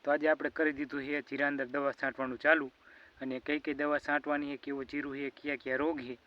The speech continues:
એ બધાએ આપણે વ્લોગમાં વાત કરવાની દવા છાંટતા છાંટતા. પહેલાં તો હું તમને છે ને દવા બતાવી દઉં કઈ કઈ છાંટવાની છે. તો જો આ રહી છે ક્રોમા પ્લસ,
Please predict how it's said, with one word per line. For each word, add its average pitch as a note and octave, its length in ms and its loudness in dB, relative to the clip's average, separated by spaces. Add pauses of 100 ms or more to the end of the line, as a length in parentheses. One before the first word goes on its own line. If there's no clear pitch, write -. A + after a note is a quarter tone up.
(320)
એ C#3 120 -2
બધાએ C#3+ 360 0
આપણે C#3 360 2
વ્લોગમાં C3+ 420 -2
વાત C3+ 180 2
કરવાની D3+ 460 -6
દવા C3 180 0
છાંટતા - 380 2
છાંટતા. A#2+ 360 -4 (380)
પહેલાં C#3+ 200 4
તો C#3+ 100 -4
હું C#3+ 100 -2
તમને D3 260 -2
છે D3+ 60 -8
ને D3 120 -4
દવા D3 320 4
બતાવી C#3+ 360 0
દઉં B2+ 200 -4
કઈ C#3 120 0
કઈ - 200 -14
છાંટવાની C3 420 2
છે. - 100 4 (600)
તો B2+ 300 6
જો B2 260 8 (1400)
આ C3+ 160 4
રહી C#3+ 260 8
છે D3+ 180 2 (680)
ક્રોમા D3+ 300 12
પ્લસ, C3+ 340 12